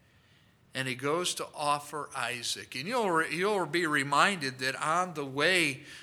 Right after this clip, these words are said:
uh, to where Isaac is to be offered, Isaac's looking around, and, and, uh, he's a young man now, and he understands we've forgotten something.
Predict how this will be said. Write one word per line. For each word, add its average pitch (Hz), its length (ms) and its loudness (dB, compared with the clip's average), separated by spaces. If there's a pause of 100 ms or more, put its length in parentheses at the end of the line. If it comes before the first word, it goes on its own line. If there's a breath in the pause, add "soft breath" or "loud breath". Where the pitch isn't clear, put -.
uh, 131 320 2
to 160 180 -2
where 147 760 8 (280 loud breath)
Isaac 175 540 6
is 156 140 0
to 156 100 -8
be 139 160 0
offered, 160 340 4
Isaac's 170 460 6
looking 175 320 -2
around, 151 540 4
and, 135 160 -4 (260 loud breath)
and, 139 460 4
uh, 131 220 6
he's 156 280 2
a 147 100 4
young 160 360 6
man 175 420 8
now, 165 400 6
and 143 100 0
he 190 120 0
understands 170 840 2
we've 151 180 -2
forgotten 135 580 0
something. 120 500 -2